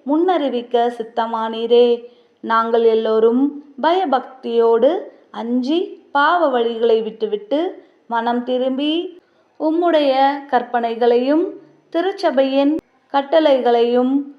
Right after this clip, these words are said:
சுமுத்திரையாய் அனுசரிக்க அனுக்கிரகம் செய்தருளும். எங்களுடைய பாவங்களின் நிமித்தமாக எங்களுக்கு நேரிட்ட பொல்லாப்புகளை நீக்கி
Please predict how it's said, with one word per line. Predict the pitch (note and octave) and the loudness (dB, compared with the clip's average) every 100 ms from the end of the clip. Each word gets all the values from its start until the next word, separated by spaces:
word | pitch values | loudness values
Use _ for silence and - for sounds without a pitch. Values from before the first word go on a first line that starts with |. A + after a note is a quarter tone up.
| _ _ - | _ _ -6
சுமுத்திரையாய் | C4 B3+ B3+ B3 A#3+ A#3+ C4+ E4+ - | -4 -2 2 4 4 4 4 2 -4
அனுசரிக்க | A3+ A3+ A3 B3 B3 C#4+ E4+ - - _ - B3 | -8 -6 -2 0 0 0 -2 -2 -14 _ -4 0
அனுக்கிரகம் | D#4 D4 C#4 C4 B3 B3+ B3+ | 0 0 2 2 2 0 -2
செய்தருளும். | - A#3 A3 A3+ A3 A3+ A#3 A#3 A#3 - _ _ | -2 0 2 0 0 -2 -2 -4 -8 -18 _ _
எங்களுடைய | - B3 C4+ C4+ A#3+ A#3 A3+ A3+ | -8 -4 2 2 4 4 4 2
பாவங்களின் | A3+ A3+ A3+ A3+ A3+ A3+ A3+ | 0 2 2 0 0 -2 -2
நிமித்தமாக | A3 A3 A3 A3 A3 G#3+ G#3 A3 A#3 C#4 - _ - | -6 -6 -6 -6 -4 -6 -2 0 0 -2 -12 _ -6
எங்களுக்கு | C#4 E4 E4+ C#4+ C#4+ B3+ | -2 2 2 0 -2 -4
நேரிட்ட | A#3 A3+ A3 A3 | -2 0 0 0
பொல்லாப்புகளை | A3 A3+ A3 A3 A3 A3+ G#3+ A3 A3+ B3 C#4 D#4 - _ - | -4 -2 0 0 0 -2 0 2 4 2 0 -6 -14 _ -12
நீக்கி | A3+ A3+ A3+ B3+ | -8 -8 -6 -2